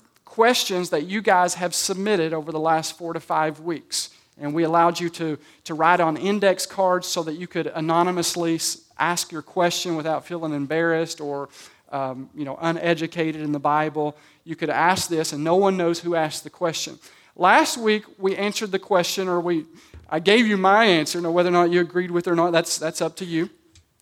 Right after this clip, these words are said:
But we talked about the question, "Can a Christian lose salvation?"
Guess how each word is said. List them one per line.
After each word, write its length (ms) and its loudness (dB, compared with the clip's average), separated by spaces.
But 320 2
we 180 0
talked 300 2
about 180 2
the 60 -4
question, 500 -2
"Can 220 -4
a 100 0
Christian 480 -4
lose 240 -4
salvation?" 640 -8